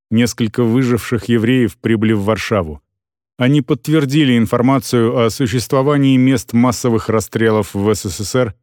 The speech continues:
и о применении грузовиков для отравления газом в лагере смерти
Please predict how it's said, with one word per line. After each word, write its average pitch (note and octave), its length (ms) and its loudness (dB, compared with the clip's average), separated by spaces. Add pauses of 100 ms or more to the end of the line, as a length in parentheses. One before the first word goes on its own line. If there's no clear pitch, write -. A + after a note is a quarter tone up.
(320)
и A2 80 2
о A#2 100 2
применении D#3+ 640 2
грузовиков C#3 680 0
для A#2+ 200 2
отравления A#2+ 600 2
газом B2 520 2
в G#2 40 -4
лагере B2 380 2
смерти G2+ 600 -2